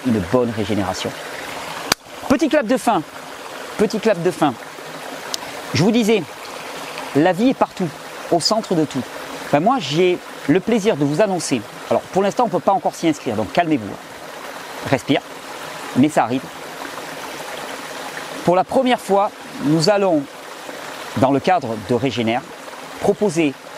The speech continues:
une formation complète en permaculture. C'est pas moi qui vais la donner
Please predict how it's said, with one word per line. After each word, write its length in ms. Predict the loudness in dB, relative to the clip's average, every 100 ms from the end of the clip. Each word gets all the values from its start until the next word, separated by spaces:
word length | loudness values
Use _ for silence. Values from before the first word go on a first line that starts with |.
| -16 0
une 80 | 0
formation 580 | 2 2 2 0 2 0 2
complète 440 | 0 2 0 -2 -2
en 80 |
permaculture. 600 | 0 2 0 -2 -4 -6 -8 -12 -16 -14 -10
C'est 140 | -2
pas 80 | 2
moi 120 | 4
qui 120 | 2
vais 80 | 2
la 80 | 2
donner 240 | 4 2